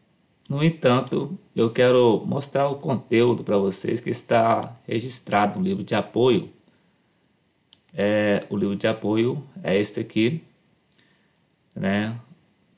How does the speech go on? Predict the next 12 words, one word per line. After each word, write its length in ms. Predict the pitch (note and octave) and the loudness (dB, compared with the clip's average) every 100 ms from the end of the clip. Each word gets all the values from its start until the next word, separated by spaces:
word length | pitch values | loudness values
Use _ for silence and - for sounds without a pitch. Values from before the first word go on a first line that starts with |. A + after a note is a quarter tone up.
| _ | _
E 720 | A2 A2+ A#2 A#2+ C3 C3+ - - _ | 2 4 4 4 4 2 -2 -12 _
vamos 340 | - B2+ C#3 - | -2 -2 -2 -2
lá 280 | B2 B2+ C#3+ | 0 0 0
para 280 | - B2+ | 0 0
o 40 | A#2+ | 0
capítulo 600 | A2+ G2+ - A#2 - A2+ | 0 0 0 -2 -2 -4
primeiro, 720 | - - G#2 A#2 C3+ F2+ - - | -2 -2 2 4 4 2 -4 -6
que 120 | G#2+ | 0
é 180 | G#2 G2+ | 0 0
o 120 | G#2 A2+ - | -4 -12 -8
título 520 | C3+ C3+ C#3 D3 D#3+ - _ _ _ - _ _ _ _ _ | -6 -4 -4 -4 -6 -8 _ _ _ -20 _ _ _ _ _
da, 200 | G2 | -4